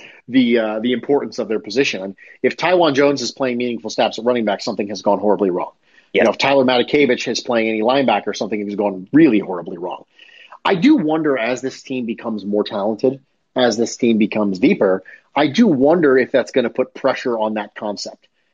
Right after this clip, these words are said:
Speaker 1: It was easy to do before because you were picking between a special teams player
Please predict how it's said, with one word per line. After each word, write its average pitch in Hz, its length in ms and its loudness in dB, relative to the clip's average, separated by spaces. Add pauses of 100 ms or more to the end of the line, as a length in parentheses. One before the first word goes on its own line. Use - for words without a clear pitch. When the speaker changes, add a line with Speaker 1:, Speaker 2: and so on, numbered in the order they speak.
Speaker 1:
It - 100 6
was 147 200 4
easy 214 340 4
to 135 100 0
do 147 160 6
before 131 580 4 (240)
because 135 320 0
you 139 80 4
were 135 100 4
picking 170 360 -2
between 139 320 -2
a - 20 -4
special - 380 -2
teams 120 260 -6
player 131 440 2